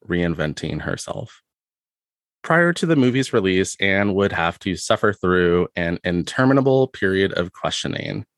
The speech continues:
but she was ready. Vorschak was on the spot. Five members of the Lo Lewin publicity department were interviewing her in the interests of the movie Bel Ami.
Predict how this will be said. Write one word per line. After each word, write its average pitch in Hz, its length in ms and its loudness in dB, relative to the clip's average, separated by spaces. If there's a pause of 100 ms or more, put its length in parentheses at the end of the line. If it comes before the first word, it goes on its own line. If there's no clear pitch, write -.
(260)
but 180 300 2 (320)
she - 240 -2
was 80 180 -2
ready. - 380 -4 (600)
Vorschak 160 640 2
was 104 180 2
on 113 160 2
the 131 80 2
spot. - 380 -4 (420)
Five 175 400 0
members 156 460 2
of 90 100 0
the 92 180 0
Lo 107 240 2
Lewin 104 420 0
publicity 107 580 0
department 85 580 -2
were 85 220 -2
interviewing 95 540 4
her 92 260 2
in 90 180 -4
the 87 180 -4
interests 156 520 0
of 131 160 -2
the 143 80 4
movie 104 400 2 (100)
Bel 87 300 2
Ami. 78 440 -2